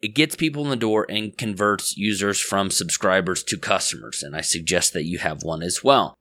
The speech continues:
The next level of upgrade that I offer, and this is where my second sale came from, is the premium listing. And it's twenty dollars a month or two hundred and twenty dollars for the entire year.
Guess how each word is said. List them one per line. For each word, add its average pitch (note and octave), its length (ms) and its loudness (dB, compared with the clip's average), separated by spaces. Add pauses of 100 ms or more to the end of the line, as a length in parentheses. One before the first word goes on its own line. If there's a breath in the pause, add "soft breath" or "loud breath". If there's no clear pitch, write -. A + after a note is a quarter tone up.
The A#2+ 120 2
next D#3 240 4
level B2+ 260 6
of A2 80 6
upgrade G2+ 440 2
that F#2+ 100 4
I F#2 100 4
offer, G2 460 2
and G2+ 200 0
this A2+ 160 6
is G#2+ 120 2
where G#2+ 100 8
my F#2+ 140 6
second - 440 4
sale G2+ 300 6
came F#2+ 320 -2
from, F2+ 400 -4
is A#2 240 4
the C3+ 80 2
premium B2+ 600 2
listing. G#2+ 440 2
And D#2+ 120 -6
it's F2 120 -6
twenty B2+ 300 2
dollars C#3+ 380 6
a - 20 2
month F#2+ 320 2
or F2 80 -2
two G#2+ 220 2
hundred G2 240 2
and F#2+ 80 0
twenty F#2 260 0
dollars E2 420 2
for - 160 -4
the D#2+ 140 -4
entire E2 400 2
year. E2+ 320 0